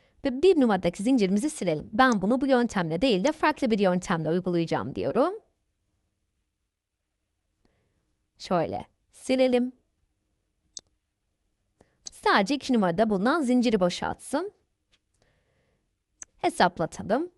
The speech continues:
Sadece iki numaradaki zincirimi bununla boşalttım. Menümü tekrardan save and copy diyorum. Ve bu zincirdeki kalan talaşları bir de dört numaradaki yöntemle boşaltmayı deneyeceğim.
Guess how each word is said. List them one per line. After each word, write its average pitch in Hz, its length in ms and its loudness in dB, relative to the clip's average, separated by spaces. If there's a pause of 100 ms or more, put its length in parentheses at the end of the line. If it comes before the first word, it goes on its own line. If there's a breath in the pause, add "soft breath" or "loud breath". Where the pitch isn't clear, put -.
(1300)
Sadece 269 400 2
iki 277 180 -2
numaradaki 220 360 2
zincirimi 208 440 0
bununla 202 260 2
boşalttım. 302 720 -2 (400)
Menümü 269 360 2
tekrardan 185 640 -2
save 220 380 -2
and 104 180 -8
copy 254 280 0
diyorum. 247 440 2 (360 soft breath)
Ve 277 120 0
bu 320 100 2
zincirdeki 294 480 0
kalan 254 380 0
talaşları 226 540 -2
bir 247 40 -6
de 240 180 0
dört 285 220 0
numaradaki 202 420 0
yöntemle 254 540 2
boşaltmayı 156 580 -4
deneyeceğim. 196 640 0